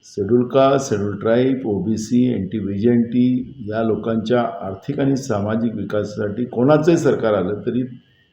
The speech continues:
सरकारने ते तरतूद करून त्या समाजावर हे पैसे खर्च करावे,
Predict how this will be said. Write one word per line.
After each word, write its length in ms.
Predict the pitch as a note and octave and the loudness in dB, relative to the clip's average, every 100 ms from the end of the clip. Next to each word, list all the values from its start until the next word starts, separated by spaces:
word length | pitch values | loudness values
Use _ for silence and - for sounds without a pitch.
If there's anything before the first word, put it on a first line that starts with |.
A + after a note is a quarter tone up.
| _ | _
सरकारने 500 | A2 G2+ A2 A2 B2+ | -6 -4 -2 0 0
ते 140 | B2+ A#2+ | -2 -4
तरतूद 440 | - G2+ - B2 | 0 -2 -2 -6
करून 360 | A#2+ A2+ C3+ C#3+ | 0 2 2 -2
त्या 200 | C#3+ A#2+ | 0 0
समाजावर 880 | B2 G#2+ G2+ G#2 A#2 B2 B2+ C#3 D3+ | 0 -2 0 0 2 4 6 6 6
हे 100 | C#3 | 6
पैसे 340 | C#3 A2 - - | 2 -2 -2 -4
खर्च 240 | G#2+ A2+ G#2+ | -4 -4 -4
करावे, 340 | G#2+ G2+ G2 | -2 0 0